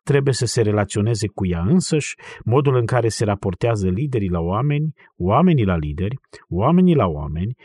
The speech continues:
și acum oamenii la Domnul. Și toate acestea sunt componente care fac o biserică să fie eficientă. Acum, aceste ultime porunci sunt foarte directe și foarte specifice.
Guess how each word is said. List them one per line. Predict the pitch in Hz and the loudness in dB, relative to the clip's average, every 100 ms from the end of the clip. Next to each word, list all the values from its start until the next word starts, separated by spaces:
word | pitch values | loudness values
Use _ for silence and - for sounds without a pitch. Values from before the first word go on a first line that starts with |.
| - | -20
și | - 131 | -4 -4
acum | - 143 | 0 2
oamenii | 139 220 202 190 | 2 2 2 2
la | 170 | 2
Domnul. | 147 101 73 67 - _ - - - | 2 0 -2 -6 -10 _ -20 -18 -14
Și | - 117 | -8 -6
toate | - 202 247 | -2 0 0
acestea | 214 123 - 160 | -2 -2 -2 -2
sunt | - 127 | 0 0
componente | 127 117 104 98 147 156 | 0 0 0 0 0 -2
care | 127 101 | -2 -2
fac | 92 143 - | -2 -2 -2
o | |
biserică | 101 98 113 117 110 | -4 -2 -2 -2 -4
să | - | -6
fie | 90 95 92 | -4 -2 -2
eficientă. | 87 85 - 78 82 - - _ _ _ _ - - - _ | -2 -6 -10 -10 -10 -14 -20 _ _ _ _ -20 -20 -20 _
Acum, | 214 208 | 0 2
aceste | 160 - 254 - | 2 2 -6 0
ultime | 170 180 202 165 | 2 4 2 0
porunci | 127 107 90 90 - | 2 0 0 -2 -4
sunt | - 131 | -4 -4
foarte | - 170 196 151 | 0 0 0 0
directe | 113 92 87 - | -2 -2 -2 -6
și | 113 - | -8 -6
foarte | - 92 87 | -4 -6 -6
specifice. | 85 - 80 - - - | -10 -8 -10 -10 -16 -18